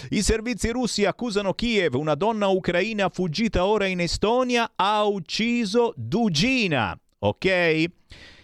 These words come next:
E abbiamo parlato alle tredici con la nostra astrologa, eh, della possibilità di ulteriori attentati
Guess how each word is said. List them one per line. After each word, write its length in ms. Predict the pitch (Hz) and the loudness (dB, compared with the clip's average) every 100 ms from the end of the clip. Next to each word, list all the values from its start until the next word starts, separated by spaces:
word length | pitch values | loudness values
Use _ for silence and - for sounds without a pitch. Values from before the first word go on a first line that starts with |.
| _ - | _ -2
E 120 | 117 | 0
abbiamo 240 | 139 156 | 2 0
parlato 600 | 131 139 143 131 117 120 | 0 0 0 0 0 -2
alle 220 | 110 117 117 | 0 -2 -2
tredici 560 | 131 127 113 101 113 | -2 -2 -2 -2 -2
con 160 | 104 107 | -2 -2
la 60 | |
nostra 320 | 107 117 - 117 | 0 -2 -2 -4
astrologa, 680 | - 120 117 113 107 101 | -2 -2 0 0 0 0
eh, 220 | 85 95 92 | 0 0 0
della 220 | 110 101 | 0 0
possibilità 800 | 110 - 117 101 101 117 110 95 | -2 -2 -2 0 0 0 0 0
di 100 | 92 | -2
ulteriori 640 | 92 101 95 107 107 104 - | -2 -2 0 0 0 -2 -4
attentati 920 | 101 104 123 104 - 101 95 - 107 | -4 -2 -2 -2 0 0 0 0 -4